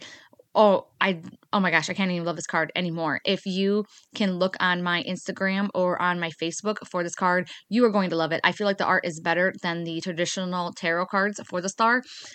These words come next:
I love this. So on Wednesday, this is going to be talking about you starting on a new journey, a new beginning. There's something there on Wednesday where it's gonna be a major shift, whether or not that you realize it or not, it is happening.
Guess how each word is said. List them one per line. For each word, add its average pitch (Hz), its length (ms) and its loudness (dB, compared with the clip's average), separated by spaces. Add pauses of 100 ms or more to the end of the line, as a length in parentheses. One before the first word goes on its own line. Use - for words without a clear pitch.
(140)
I 180 60 -4
love 180 240 2
this. 139 260 -2 (220)
So 214 260 4
on 208 320 4
Wednesday, 190 460 0 (180)
this 208 160 2
is 269 120 0
going 233 200 2
to 214 80 0
be 196 100 -2
talking 202 320 -2
about 185 220 -2
you 190 60 -4
starting 190 360 0
on 185 120 0
a 180 120 -2
new 208 360 4
journey, 185 480 -2
a 180 80 0
new 208 360 4
beginning. 196 500 -2 (260)
There's 202 200 0
something 226 520 2
there 202 500 2
on 185 240 0
Wednesday 190 540 -2 (240)
where 202 100 2
it's 196 80 2
gonna 208 140 0
be 214 120 2
a 202 60 4
major 180 400 0
shift, 214 300 -4 (160)
whether 202 260 2
or 294 60 4
not 202 320 2
that 190 100 0
you 190 240 0
realize 196 540 2
it 233 100 -2
or 170 120 -2
not, 175 260 0 (320)
it 214 160 0
is 196 180 0
happening. - 560 -4